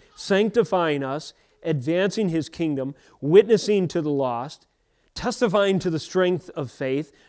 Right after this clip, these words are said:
growing his church, taking ground for the kingdom, and on and on it goes. Sufferings, suffering once for sins. We look to Jesus. "For Christ suffered once for sins, and since, therefore,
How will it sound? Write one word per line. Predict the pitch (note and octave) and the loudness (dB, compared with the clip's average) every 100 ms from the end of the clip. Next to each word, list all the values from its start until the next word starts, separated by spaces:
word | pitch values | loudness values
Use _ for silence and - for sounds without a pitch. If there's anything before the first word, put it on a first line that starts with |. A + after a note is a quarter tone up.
| - E3+ | -6 -2
growing | F#3+ A3 C#4 C4 | 2 2 2 2
his | G3 D#3+ | -2 -4
church, | - D3 D3+ - | -6 -6 -6 -4
taking | G3 F#3 F#3+ | -6 -4 -6
ground | C3 F3 A3+ B3+ F#3+ | -2 -2 0 0 0
for | G#3 | 0
the | F3 | 0
kingdom, | F3 E3 C3+ C3 - _ _ _ _ _ - | -2 -4 -6 -10 -14 _ _ _ _ _ -6
and | D3+ C#3+ | -4 -4
on | C3+ C#3 D3+ D3+ | -4 -2 -2 -2
and | C#3+ | -4
on | C#3 B2+ | -4 -8
it | C3+ | -8
goes. | C3+ C3 A#2 C3+ - _ _ _ _ _ _ _ _ _ _ | -6 -6 -8 -16 -20 _ _ _ _ _ _ _ _ _ _
Sufferings, | - D#3+ C#3 D#3+ D3+ C3+ C#3+ - | 0 0 2 -2 -2 -2 -6 -6
suffering | - F3 D#3+ D#3+ D3+ | -2 0 2 0 0
once | D#3+ D3+ | -2 -4
for | - | -8
sins. | C3 C#3+ B2 C3 _ _ _ | -8 -8 -10 -12 _ _ _
We | C#3 | -4
look | D3 D3 | -2 -2
to | C#3 | -6
Jesus. | B2 C#3+ C3 C3 - _ _ _ _ _ _ _ _ _ - | -2 -2 -2 -10 -20 _ _ _ _ _ _ _ _ _ -14
"For | C#3 | -4
Christ | D#3+ F3+ - | 2 2 4
suffered | F3+ E3+ D#3 | 0 0 0
once | E3 D#3+ | 0 -2
for | D3+ | -6
sins, | C3 D#3 D#3+ F#3 - _ _ _ _ | -8 -4 -4 -4 -10 _ _ _ _
and | D3+ D#3+ | -2 -2
since, | - A#3+ B3 G3+ | 0 4 4 2
therefore, | F3+ G3+ G#3 - G3+ E3+ E3+ G3+ | 2 4 4 6 6 6 4 0